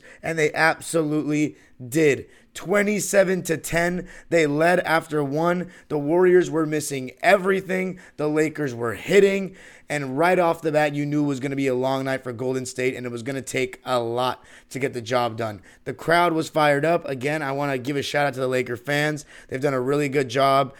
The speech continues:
As I said, they've had a different sense of urgency as a crowd in these playoffs because it's the first time they've hosted playoff games with a full sold-out crowd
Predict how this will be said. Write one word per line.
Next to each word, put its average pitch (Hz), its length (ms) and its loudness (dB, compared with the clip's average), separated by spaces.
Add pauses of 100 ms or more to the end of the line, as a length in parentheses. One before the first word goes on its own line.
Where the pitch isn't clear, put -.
(180)
As 139 200 0
I 139 100 2
said, 135 300 0
they've 135 140 0
had 131 160 0
a 127 60 -2
different 185 560 -4
sense 175 340 -4
of 170 140 -6
urgency 160 500 0
as 143 120 0
a 143 60 -2
crowd 160 460 2
in 151 80 -2
these 147 160 -6
playoffs 143 560 0 (340)
because 147 260 -2
it's 135 100 -8
the 135 80 -8
first 175 340 0
time 165 220 0
they've 151 120 -2
hosted 151 360 -2
playoff 156 360 -2
games 151 220 -6
with 139 80 -4
a 127 60 -6
full 175 280 0
sold-out 156 460 0
crowd 147 360 2